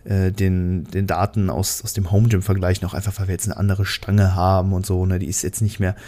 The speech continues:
zwei, äh, zwei Meter wie eine olympische, sondern nur noch eins sechzig,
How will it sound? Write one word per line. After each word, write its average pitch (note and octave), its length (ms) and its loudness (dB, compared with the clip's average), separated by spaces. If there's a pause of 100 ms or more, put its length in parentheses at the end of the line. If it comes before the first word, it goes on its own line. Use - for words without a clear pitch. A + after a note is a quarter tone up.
(260)
zwei, F#2+ 420 2
äh, F2+ 460 0
zwei F#2+ 180 -2
Meter G2 300 2
wie G#2 60 0
eine G2 120 0
olympische, G#2 680 2
sondern F#2+ 380 0
nur F#2+ 100 0
noch - 200 -6
eins F#2 340 -8 (480)
sechzig, G2+ 880 -2